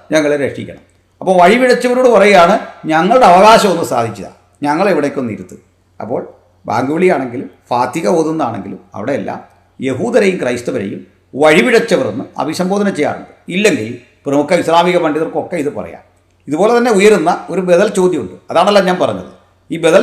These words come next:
ചോദ്യങ്ങളെ ഇവർ അഡ്രസ്സ് ചെയ്യാറില്ല. എന്താണത്? ഇതേ സൗകര്യം നിങ്ങൾ ഈ കോഴിക്കോട്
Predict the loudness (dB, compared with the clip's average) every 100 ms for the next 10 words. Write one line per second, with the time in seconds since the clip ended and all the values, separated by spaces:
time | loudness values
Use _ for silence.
0 | 2 0 2 4 2 2 -4 0 0 0
1 | -2 -4 -4 -8 -16 -20 _ -2 -2 -2
2 | -6 -12 _ _ _ 0 2 4 4 4
3 | 2 -2 -6 -14 _ _ _ _ -4 0
4 | 2 2 0 -2 -2